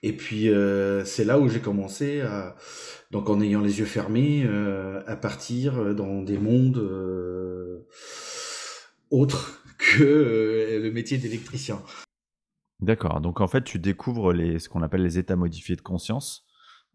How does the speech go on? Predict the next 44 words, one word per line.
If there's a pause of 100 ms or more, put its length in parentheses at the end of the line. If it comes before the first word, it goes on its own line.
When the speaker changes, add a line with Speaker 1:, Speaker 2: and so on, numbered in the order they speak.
(140)
Speaker 2:
Euh,
et
ça
t'amène
où ?
Alors,
c'est,
<laughs>
c'est,
elle
t'am-,
il
t'amène
où,
ces
états ? (500)
Speaker 1:
Alors,
ce, (120)
euh,
ce
qui
m'emmène,
ce
qui
m'a,
les
premières
fois,
ça
m'a
surtout,
euh,
reconnecté
à
ma
mère, (200)
qui
est
décédée,
euh,
en
deux
mille
huit.